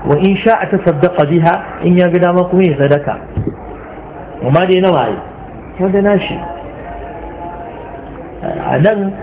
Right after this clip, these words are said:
a nan ka ga إن شاء أخذها، وإن شاء تصدق بها. In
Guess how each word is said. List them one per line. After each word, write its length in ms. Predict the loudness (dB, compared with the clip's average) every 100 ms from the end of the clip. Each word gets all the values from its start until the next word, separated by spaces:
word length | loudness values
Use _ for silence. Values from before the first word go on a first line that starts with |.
| -12 -2
a 80 | 2
nan 180 | 4 2
ka 160 | 2 2
ga 120 | 2 2
إن 140 | 2
شاء 560 | 4 4 4 4 2 2 -4 -10 -2
أخذها، 840 | 0 2 2 2 2 2 2 0 -2 -4
وإن 180 | 0 2
شاء 340 | 4 4 4 -2
تصدق 500 | 0 0 2 2 2
بها. 240 | 0 -2 -2
In 60 | -4